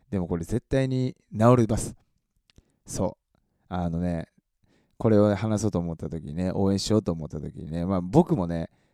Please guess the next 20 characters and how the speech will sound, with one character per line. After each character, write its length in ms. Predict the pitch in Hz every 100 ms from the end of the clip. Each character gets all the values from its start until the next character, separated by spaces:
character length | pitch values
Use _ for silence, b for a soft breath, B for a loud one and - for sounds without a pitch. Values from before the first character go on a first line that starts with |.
| -
え 520 | 90 87 85 85 85
ー 20 | 82
っ 40 | -
と、 440 | 82 76 71 67
そ 160 | - -
の、 460 | 71 57 53 - _ _ -
僕 200 | 160 160
の 60 |
場 100 | 107
合 20 |
は 60 | 95
メ 160 | 117 185
ン 80 |
タ 80 | 139
ル 80 | 92
か 100 | 80
ら 100 | 80
ね、 160 | 71 - _ _ _ _ _ _ - -
来 120 | -
て、 260 | 180 151